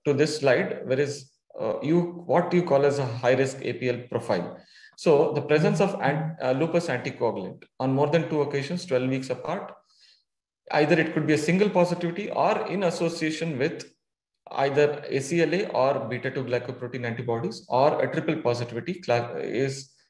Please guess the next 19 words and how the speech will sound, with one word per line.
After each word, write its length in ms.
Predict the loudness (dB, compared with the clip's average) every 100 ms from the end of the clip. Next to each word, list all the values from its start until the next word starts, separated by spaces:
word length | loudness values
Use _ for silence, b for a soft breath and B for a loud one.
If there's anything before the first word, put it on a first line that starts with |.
| _
called 220 | 2 4 6
as 160 | 4
a 240 | 0 -2 -12 -20 _
high 120 | 2
risk 240 | 4 2 -2
profile. 340 | -6 -6 -12 -4
There 160 | 4 6
are 300 | 6 2 2
other 200 | 4 2
scores 360 | 2 2 2
called 200 | 2 2
as 180 | 2 0
gap 460 | -4 -2 2 0 -2
score, 600 | -8 -2 -2 -2 -6 -14 _ _ _ _
whereas 600 | -2 2 4 4 0 -2
this 180 | -2 -2
is 140 | -4
very 320 | -2 0 0
clinical. 800 | -2 -6 -6 -4 -4 -4 -4 -6